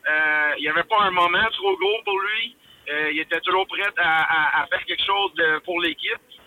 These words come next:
et à amener un peu d'offensive aussi. Je pense que c'est un côté, euh, négligé quand on pense à sa carrière,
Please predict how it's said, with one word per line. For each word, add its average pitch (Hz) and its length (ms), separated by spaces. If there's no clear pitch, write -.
et 220 220
à 202 100
amener 202 220
un 220 180
peu 254 100
d'offensive 214 640
aussi. - 300
Je - 80
pense 202 240
que 196 100
c'est 190 80
un 170 60
côté, 180 400
euh, 156 220
négligé 180 540
quand 175 260
on 165 80
pense 185 240
à 175 100
sa 170 120
carrière, 160 560